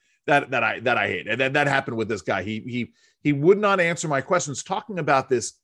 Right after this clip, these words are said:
uh, Kennedy versus Bremerton case. Um, a-, and, and I, I was trying to get, you know, wrap my head around, because this guy is a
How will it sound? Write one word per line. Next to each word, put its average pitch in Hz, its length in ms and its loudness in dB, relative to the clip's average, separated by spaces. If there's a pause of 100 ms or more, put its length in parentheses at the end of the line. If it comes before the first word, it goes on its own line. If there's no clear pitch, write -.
(100)
uh, 120 120 -2
Kennedy 160 380 -4
versus 120 380 -2
Bremerton 123 600 -6
case. - 500 -12 (600)
Um, 113 500 4 (100)
a-, 139 200 -4
and, 156 200 0
and 175 120 0
I, 180 220 2
I 180 100 2
was 185 220 4
trying 311 300 -8
to 349 80 -6
get, 208 260 2 (680)
you 185 140 -2
know, 170 120 2
wrap 175 360 4
my 170 140 2
head 156 280 2
around, 110 720 0 (1300)
because 254 300 2
this 247 160 2
guy 202 260 2
is 175 220 4
a 175 180 4